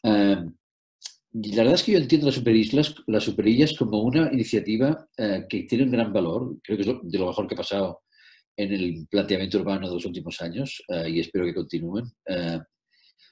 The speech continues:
pero creo que no solamente son una cuestión de movilidad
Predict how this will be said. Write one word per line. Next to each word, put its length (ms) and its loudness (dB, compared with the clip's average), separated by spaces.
pero 160 6
creo 200 6
que 120 6
no 160 4
solamente 580 4
son 240 4
una 180 2
cuestión 480 0
de 120 2
movilidad 560 4